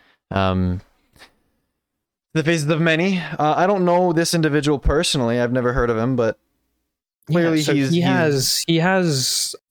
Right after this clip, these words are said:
Speaker 2: I believe, like, almost two million followers on Instagram.
Speaker 1: Okay, so there you go. So clearly he is a individual of, of presence in, in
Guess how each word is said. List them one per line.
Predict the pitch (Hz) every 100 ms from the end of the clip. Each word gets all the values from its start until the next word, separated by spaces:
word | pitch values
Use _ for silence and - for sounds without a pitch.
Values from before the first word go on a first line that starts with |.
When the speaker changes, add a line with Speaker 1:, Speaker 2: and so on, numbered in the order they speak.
| -
Speaker 2:
I | 147
believe, | 135 143 151 160 147 135
like, | 131
almost | 139 147 139 -
two | - 143
million | 143 135 135 123
followers | 120 123 127 120
on | 123 113
Instagram. | 123 - 117 117 - _ _ _ _ -
Speaker 1:
Okay, | 113 104
so | - 107
there | 113
you | 107
go. | 104
So | 110
clearly | 110 - 143 139
he | 127 123
is | 113 107
a | 104 104
individual | 113 110 107 104 110 101
of, | 101 98 95 - - _ _ _ _ _ _ _ _ _
of | 110 101
presence | - 110 104 104 113
in, | - 104 98
in | 98 104 95 95 92